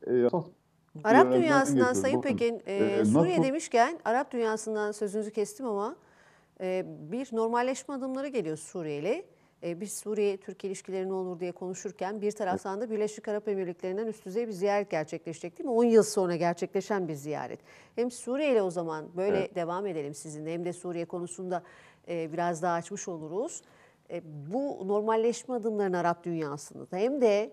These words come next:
Speaker 2: e, zamanlamasına bakarsanız Birleşik Arap Emirlikleri'nden gelecek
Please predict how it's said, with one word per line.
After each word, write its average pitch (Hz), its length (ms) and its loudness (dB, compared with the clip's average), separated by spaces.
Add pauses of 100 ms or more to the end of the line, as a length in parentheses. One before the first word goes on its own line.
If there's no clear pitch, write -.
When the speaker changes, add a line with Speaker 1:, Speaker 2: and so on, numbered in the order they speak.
(120)
Speaker 2:
e, 175 240 -4
zamanlamasına 196 720 -2
bakarsanız 180 680 -2
Birleşik 170 320 -6 (220)
Arap 185 240 -6
Emirlikleri'nden 160 720 -4
gelecek 165 420 0